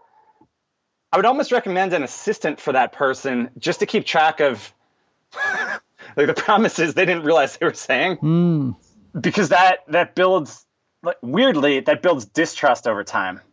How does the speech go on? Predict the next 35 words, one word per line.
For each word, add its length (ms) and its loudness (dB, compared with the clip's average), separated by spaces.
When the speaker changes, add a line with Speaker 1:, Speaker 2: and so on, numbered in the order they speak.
Speaker 2:
Yeah, 320 2
right. 340 0
Well, 320 4
I, 240 0
I 120 0
also 360 2
think 520 -4
that, 280 0
um, 600 0
you 80 2
know, 80 6
you 180 4
have 380 4
to 340 -2
engender 580 2
trust 600 -2
from 220 -2
an 80 0
audience 400 -2
pretty 240 -2
dang 300 -2
fast, 540 -4
Speaker 1:
Yeah. 80 0
Speaker 2:
right? 200 0
And, 380 4
and, 280 0
and 220 0
I 100 0
think 400 0
the 80 -2
danger 480 2
sometimes 600 0
for 160 -4
threes 500 0
is, 500 -2